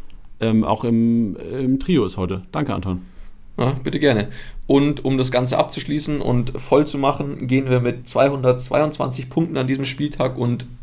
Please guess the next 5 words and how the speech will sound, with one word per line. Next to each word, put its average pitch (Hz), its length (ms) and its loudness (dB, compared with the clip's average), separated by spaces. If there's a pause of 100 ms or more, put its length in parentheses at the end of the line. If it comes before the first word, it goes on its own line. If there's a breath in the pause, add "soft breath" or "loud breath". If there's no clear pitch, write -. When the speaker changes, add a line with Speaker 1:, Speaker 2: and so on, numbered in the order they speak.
(140)
Speaker 2:
Derek 139 320 6
Köhn 139 380 0
von 117 360 -2
Hannover 123 300 0
sechsundneunzig, 120 720 -2